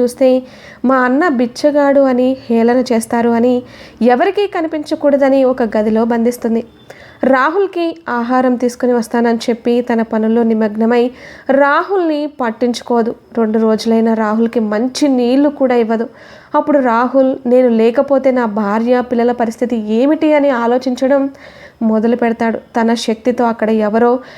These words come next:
నడిచిన శబ్దం వస్తూ ఉండగా తలుపుని కొడతాడు. అప్పుడు అటుగా వెళ్తున్న ఆమె తోటి కోడలు తలుపులను తెరుస్తుంది.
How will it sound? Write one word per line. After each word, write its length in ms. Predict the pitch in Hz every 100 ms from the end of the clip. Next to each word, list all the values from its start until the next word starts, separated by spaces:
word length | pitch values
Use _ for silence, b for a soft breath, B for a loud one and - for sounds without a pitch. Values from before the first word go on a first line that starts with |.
| B -
నడిచిన 480 | 240 247 349 359 392
శబ్దం 400 | 381 330 269 311
వస్తూ 300 | 277 277 285
ఉండగా 360 | 269 254 254 254
తలుపుని 560 | 254 226 233 240 233
కొడతాడు. 540 | 233 233 214 226 220 - - b b b -
అప్పుడు 400 | 254 254 254 262 -
అటుగా 320 | 214 214 233 240
వెళ్తున్న 380 | 240 220 226
ఆమె 240 | 226 220 220
తోటి 420 | 220 240 269 302
కోడలు 540 | 302 285 277 285 285 302 - _ _ _ _ _ _ B B B B -
తలుపులను 560 | 285 339 381 349 277 269
తెరుస్తుంది. 640 | 269 233 247 - 226 220